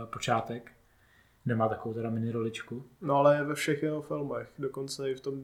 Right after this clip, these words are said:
Speaker 2: Dunkerku je snad slyšet, ne, v nějakým tom
Speaker 1: Jo.
Speaker 2: hlášení.
Speaker 1: Je všude. Tak, eh, pro mě to fakt bylo hrozně jako zvláštní, ale prostě Michael Caine se jako netají tím, že má prostě tyhle ty žánrovky rád. Eh, viz třeba,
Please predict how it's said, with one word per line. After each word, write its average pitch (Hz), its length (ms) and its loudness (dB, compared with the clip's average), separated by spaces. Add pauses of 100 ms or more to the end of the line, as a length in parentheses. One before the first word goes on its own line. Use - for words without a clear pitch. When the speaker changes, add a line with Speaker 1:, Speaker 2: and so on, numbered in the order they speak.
Speaker 2:
Dunkerku 131 760 -6 (220)
je 135 120 -6
snad 139 220 -6
slyšet, 131 480 -4
ne, 123 140 -8
v 120 40 -12
nějakým 123 340 -10
tom - 120 0
Speaker 1:
Jo. 123 100 -4 (300)
Speaker 2:
hlášení. 123 520 -6 (220)
Speaker 1:
Je 117 100 -8
všude. 117 300 -10 (640)
Tak, - 260 4
eh, 120 720 8
pro 123 100 8
mě 120 100 8
to 123 100 8
fakt 127 220 6
bylo 131 160 8
hrozně 127 200 10
jako 135 140 12
zvláštní, 135 440 12
ale 139 520 6
prostě 147 240 -2
Michael 131 280 8
Caine 127 200 4
se 135 100 6
jako 131 160 4
netají 127 300 4
tím, 127 180 0
že 123 80 2
má 131 140 4
prostě 127 240 -2
tyhle 127 220 2
ty 131 100 -2
žánrovky 127 500 4
rád. 120 420 6
Eh, 120 240 -2
viz 120 240 -6
třeba, 120 580 6